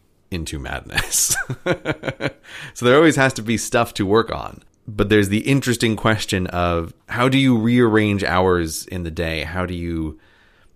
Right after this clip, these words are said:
how do you arrange your time to be most effective so that you can work on the things that are of interest to you and that are also hopefully profitable in some way to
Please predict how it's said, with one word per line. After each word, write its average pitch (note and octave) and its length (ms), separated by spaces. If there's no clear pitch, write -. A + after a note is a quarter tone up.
how A2 120
do A#2+ 80
you B2 160
arrange G#2+ 460
your G2+ 100
time F2+ 480
to F2+ 140
be E2+ 220
most E2+ 320
effective D#2 720
so - 140
that D#2+ 200
you E2 80
can D#2 400
work G#2 500
on F2+ 220
the E2+ 100
things E2 600
that E2+ 300
are D2+ 440
of F#2 160
interest C3+ 400
to - 80
you A#2 400
and G2+ 340
that F2 320
are E2+ 360
also E2+ 500
hopefully E2 600
profitable F2+ 580
in D#2+ 200
some D#2+ 260
way D2 400
to C#2+ 320